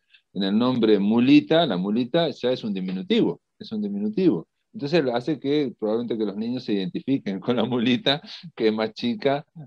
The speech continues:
frente al más grande, bueno, que tiene la, la fuerza, tiene el campo, tiene, es dueño de esto,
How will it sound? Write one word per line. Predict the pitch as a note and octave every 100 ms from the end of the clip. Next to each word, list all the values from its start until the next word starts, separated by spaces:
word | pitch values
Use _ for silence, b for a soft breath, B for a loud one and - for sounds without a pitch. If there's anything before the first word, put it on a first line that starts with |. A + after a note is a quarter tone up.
| -
frente | G#2 G2
al | G2 F#2+
más | G2+ G2+
grande, | A2 A#2 A#2+ A2+ G#2
bueno, | F#2 G#2 F#2+
que | F2
tiene | G2 F#2
la, | E2+ E2+
la | E2
fuerza, | - A#2 A2 F#2
tiene | G2+ G2+
el | F#2
campo, | - A#2+ A2+ F#2 F2+
tiene, | G2 F2+
es | F2+
dueño | G#2 G2+ F#2+
de | A2
esto, | G#2+